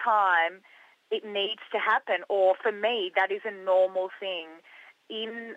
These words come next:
my relationship. But even prior to that, that, that was something that was just, it wasn't a, a w-, you know, "Oh, you've been a good girl, you know, and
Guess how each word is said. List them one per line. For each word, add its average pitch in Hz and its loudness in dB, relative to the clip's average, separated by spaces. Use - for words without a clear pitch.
my 190 4
relationship. 196 0
But 226 0
even 247 -2
prior 240 2
to 427 -2
that, 254 4
that, 214 -4
that 220 2
was - -4
something 220 -2
that 208 -6
was 220 -4
just, 208 -16
it 240 4
wasn't 269 4
a, 202 6
a 208 6
w-, 196 -4
you 214 -8
know, 190 4
"Oh, 196 4
you've 202 -4
been 196 0
a 190 -6
good 196 -4
girl, 180 6
you 196 -8
know, 170 2
and 190 2